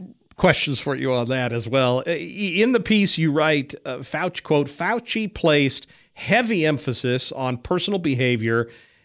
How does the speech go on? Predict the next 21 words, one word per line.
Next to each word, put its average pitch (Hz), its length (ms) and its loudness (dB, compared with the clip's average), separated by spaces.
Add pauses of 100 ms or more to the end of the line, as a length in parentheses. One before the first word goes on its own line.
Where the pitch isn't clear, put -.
(160)
and 123 580 4
tight 185 300 0
governmental 143 480 0
controls 120 640 0
without 117 440 0
supportive 123 760 -2
empirical 143 440 -2
data 113 500 0 (460)
or 156 140 4
an 151 80 2
understanding 170 760 0
of 139 160 -4
the 127 80 -2
potential 151 460 -4
consequences. 120 920 -4 (420)
Fauci 151 380 0
advocated 160 680 0
for 131 460 2
flattening 139 680 -2
the 120 80 -2
curve 151 680 4